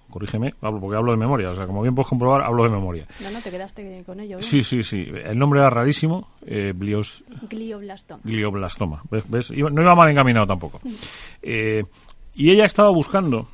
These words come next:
Speaker 1: y hizo un llamamiento a través de las redes sociales para que la Fundación del Atlético de Madrid, en la medida de lo posible, siguiese, eh, financiando algo que es necesario para que dentro de unos años, cuando, pues igual, alguno de nosotros tocaremos madera para que no nos suceda,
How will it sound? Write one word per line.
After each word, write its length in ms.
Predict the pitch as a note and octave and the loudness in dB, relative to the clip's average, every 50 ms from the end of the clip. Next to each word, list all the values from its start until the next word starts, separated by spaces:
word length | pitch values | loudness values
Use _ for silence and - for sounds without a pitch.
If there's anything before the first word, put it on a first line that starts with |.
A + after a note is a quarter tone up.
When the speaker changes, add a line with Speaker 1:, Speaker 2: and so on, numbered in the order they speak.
| - - | -20 -16
Speaker 1:
y 420 | - - G#2 G#2+ A2 G#2+ G#2 G#2+ A#2+ | -12 -8 -6 -4 -4 -4 -4 -4 -4
hizo 160 | A#2 - D3+ | -4 -2 -2
un 60 | D3+ | 0
llamamiento 400 | D3 C#3+ C3+ C3 C#3 C#3+ C3+ B2+ | 0 2 2 2 2 2 2 2
a 60 | A#2+ | 2
través 180 | A2+ A#2 B2 B2 | 2 2 0 2
de 60 | B2+ | 0
las 120 | B2+ A#2+ | 0 0
redes 140 | B2 B2 A2+ | 0 -2 -4
sociales 380 | A2 A2+ - - B2 A#2+ B2 A#2 | -4 -4 -4 -4 -4 -2 -4 -2
para 220 | - B2+ A#2+ B2 | -2 -2 0 0
que 240 | A#2 B2+ B2+ C3 - - | -2 -2 -4 -6 -8 -8
la 160 | - G2+ F#2+ | -8 -8 -8
Fundación 680 | - - G2 G2 F#2+ F#2 - - A#2+ A#2+ A2+ A2 - G2 | -6 -6 -6 -4 -6 -6 -4 -2 0 0 0 -2 -2 -6
del 240 | F2+ G2+ G2 F2+ F2+ | -6 -6 -6 -6 -6
Atlético 440 | F2 F2 - G#2 A2+ G#2 A2+ G2+ G#2 | -8 -8 -8 -8 -6 -6 -6 -4 -4
de 80 | G#2 A2+ | -2 -2
Madrid, 320 | A#2 A#2 A2+ G#2+ G2+ F#2+ - - - - - - - - - - _ - | -2 -2 -2 -4 -6 -8 -10 -16 -20 -20 -20 -20 -20 -20 -20 -20 _ -14
en 140 | - F2 | -12 -10
la 80 | F#2 F#2 | -8 -8
medida 220 | F#2 F#2+ G#2+ A2+ | -6 -6 -4 -4
de 60 | A#2 A2 | -2 -4
lo 100 | A2 G2+ | -4 -4
posible, 380 | A2 G#2 - A2 G#2+ G#2 A2 | -6 -8 -8 -6 -6 -6 -6
siguiese, 600 | G#2+ - F#2 F2 F2+ F2 - G#2+ G2+ G2+ - - _ - | -8 -8 -8 -8 -8 -6 -6 -6 -6 -6 -8 -10 _ -18
eh, 100 | F2 F2+ | -18 -16
financiando 720 | - - G2 F#2 F2 F2 - G#2+ G2 G#2 G#2 G#2 G#2 - - | -12 -10 -10 -8 -8 -8 -6 -6 -4 -4 -2 -4 -4 -6 -6
algo 320 | - A2 A2+ A2 G#2+ G#2 | -4 -4 -4 -4 -4 -6
que 140 | G2 - G2 | -6 -6 -6
es 100 | F#2+ F#2 | -6 -6
necesario 540 | G2+ G2+ F#2 G#2+ F#2+ - G#2+ G2+ G2+ G#2 G2+ | -8 -8 -8 -10 -8 -6 -6 -6 -6 -6 -6
para 240 | G2+ G#2 G2 G#2 G2+ | -4 -4 -4 -4 -4
que 100 | F#2 E2+ | -6 -8
dentro 320 | F2 G2 G#2 G2+ A#2 A#2+ | -10 -10 -8 -8 -6 -6
de 60 | A#2 | -6
unos 260 | A#2+ A#2 A2 G#2 - C3 | -6 -6 -8 -8 -6 -6
años, 360 | B2 A2+ G2+ E2+ D#2+ - - _ - - - - - - - - | -6 -6 -6 -8 -10 -14 -18 _ -20 -20 -20 -20 -20 -20 -18 -14
cuando, 420 | - F#2 F2+ F2+ F2+ F2+ F2 F2 E2 - - - - - - - - | -12 -12 -10 -10 -10 -10 -10 -12 -14 -14 -12 -12 -12 -12 -12 -14 -16
pues 200 | - - - - | -14 -14 -12 -8
igual, 300 | F#2 G#2 C#3+ D3+ B2 G#2 | -4 -2 0 0 0 -2
alguno 300 | F2 G2 G#2 A#2+ B2 A#2+ | -4 -4 -2 0 0 0
de 40 | A#2 | 0
nosotros 400 | G#2+ G2 G#2+ G#2 G2+ F#2+ F2 - | 0 -2 -4 -4 -4 -6 -8 -8
tocaremos 400 | - F2 E2+ F2 G2+ G#2 G2+ G2 | -10 -10 -6 -4 -4 -2 -2 -2
madera 300 | F#2+ F#2 G2+ G#2 G2 F2 | -2 0 0 0 -2 -2
para 200 | - D#2 D#2 D#2 | -4 -8 -10 -12
que 80 | D#2 D#2+ | -12 -10
no 80 | E2 | -10
nos 140 | F2+ F2+ F2+ | -10 -10 -10
suceda, 420 | - F#2 - - A#2+ A2 F#2+ F#2 | -10 -10 -6 -4 -4 -4 -4 -6